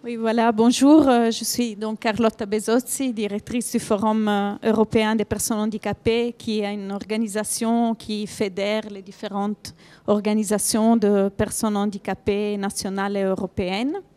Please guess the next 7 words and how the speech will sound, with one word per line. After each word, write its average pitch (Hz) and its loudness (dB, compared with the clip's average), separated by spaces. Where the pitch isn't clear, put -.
Et 185 -16
je 226 -6
vais 214 0
expliquer 208 -6
plus 202 -10
loin 196 -10
ça. 262 -14